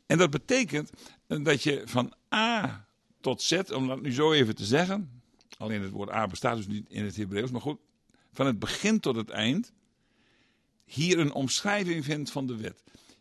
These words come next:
Je zou kunnen zeggen, de verordeningen van de Heere en dan van A tot Z. Helemaal, helemaal compleet.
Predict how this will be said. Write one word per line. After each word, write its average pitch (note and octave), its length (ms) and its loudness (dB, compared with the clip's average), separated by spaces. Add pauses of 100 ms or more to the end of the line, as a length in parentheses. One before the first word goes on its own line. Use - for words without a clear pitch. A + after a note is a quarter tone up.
Je A2+ 160 -2
zou A3+ 320 6
kunnen A#2 300 2
zeggen, C3+ 560 2 (220)
de A2 180 -2
verordeningen C3 840 2
van G#2 180 -2
de F#2+ 100 -6
Heere A#2+ 540 0 (840)
en G#2+ 120 -2
dan G#2 240 0
van F2 240 -8
A G#2+ 160 -2
tot G2 220 -8
Z. - 80 -8 (2000)
Helemaal, C3+ 360 0
helemaal D#3+ 260 -4
compleet. - 460 -8